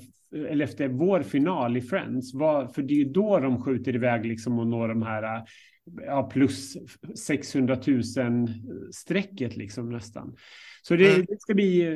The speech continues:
Speaker 1: det, det blir jätteintressant att se.
Speaker 2: Nej, det var mycket roliga siffror som ni kan kolla på i bloggen. Vi hade ju dessutom en kompis som, <laughs> som är totalt nördig på Spotify som hade gjort lite saker. Och, eh, han,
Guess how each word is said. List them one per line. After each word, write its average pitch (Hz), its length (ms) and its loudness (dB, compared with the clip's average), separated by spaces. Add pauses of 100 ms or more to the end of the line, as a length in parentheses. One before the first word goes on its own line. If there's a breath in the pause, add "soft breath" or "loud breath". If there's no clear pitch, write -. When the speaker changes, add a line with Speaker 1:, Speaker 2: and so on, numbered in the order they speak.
(140)
Speaker 1:
det, 196 100 2 (120)
det 202 100 2
blir 226 160 6
jätteintressant 156 800 2
att 139 80 -4
se. 120 300 -6 (1120 loud breath)
Speaker 2:
Nej, 196 80 6
det 208 60 8
var 214 80 8
mycket 226 360 4 (260)
roliga 180 260 4
siffror 180 240 0
som 170 120 -6
ni 151 60 -4
kan 156 140 0
kolla 151 200 -2
på 151 80 -4
i - 20 -6
bloggen. 143 280 0
Vi 170 60 4
hade 180 140 4
ju 175 60 4
dessutom 185 340 0
en 160 60 2
kompis 196 340 -2
som, 170 220 -2 (200 loud breath)
<laughs> - 240 2
som 190 220 4
är 180 140 6
totalt 233 440 2
nördig 151 460 2
på 143 340 -8
Spotify - 500 0
som 143 120 -4
hade 143 120 0
gjort 147 140 -4
lite - 160 -4
saker. 151 360 2 (360 loud breath)
Och, - 420 2
eh, 160 360 8 (100)
han, 220 260 4